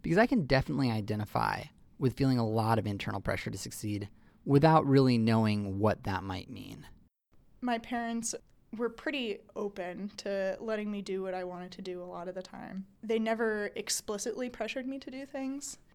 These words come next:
Speaker 2: I think they had expectations of what they would have liked to see me do, but they tried to voice that kind of as little as possible. I, however, kind of always felt a gigantic pressure to, like, achieve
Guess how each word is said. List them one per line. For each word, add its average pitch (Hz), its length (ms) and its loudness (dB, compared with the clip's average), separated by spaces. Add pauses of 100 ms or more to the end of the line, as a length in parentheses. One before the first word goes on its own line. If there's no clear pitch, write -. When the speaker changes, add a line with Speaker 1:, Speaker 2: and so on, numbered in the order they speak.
(180)
Speaker 2:
I 240 80 -2
think 277 180 0
they 240 100 0
had 214 180 -2
expectations 233 880 -4
of 190 120 -6
what 190 140 -4
they 190 100 -4
would 190 140 -4
have 175 120 -10
liked 185 240 -10
to 247 80 -10
see 247 200 -6
me 254 100 -2
do, 262 260 -6
but 214 140 -6
they 190 100 -6
tried 190 420 -4 (160)
to 196 100 -6
voice 190 320 -10
that 185 340 -6
kind 190 200 -12
of 175 80 -12
as 175 160 -12
little 185 300 -8
as 190 120 -18
possible. 220 560 -10 (420)
I, 226 260 0
however, 220 380 -2
kind 208 200 -6
of 196 280 -10
always 196 320 -6
felt 185 340 -6 (200)
a - 80 -8
gigantic 190 540 -6
pressure - 540 -8 (140)
to, - 120 -12
like, - 340 -12 (260)
achieve 185 840 -8